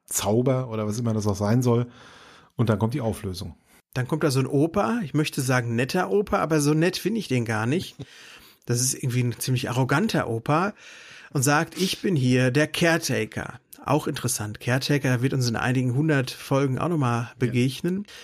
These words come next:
Speaker 2: Und er sagt, "Das hier ist so ein Planet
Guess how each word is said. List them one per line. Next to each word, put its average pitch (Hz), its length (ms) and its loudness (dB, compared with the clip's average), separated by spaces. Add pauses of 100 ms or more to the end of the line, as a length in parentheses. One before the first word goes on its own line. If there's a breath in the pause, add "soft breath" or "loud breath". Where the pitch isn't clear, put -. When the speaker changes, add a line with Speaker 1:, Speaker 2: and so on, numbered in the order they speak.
(480 loud breath)
Speaker 2:
Und 151 460 2
er 147 100 2
sagt, 160 240 0
"Das 151 100 0
hier 196 160 0
ist 151 100 0
so 151 80 2
ein 131 100 -2
Planet 139 540 2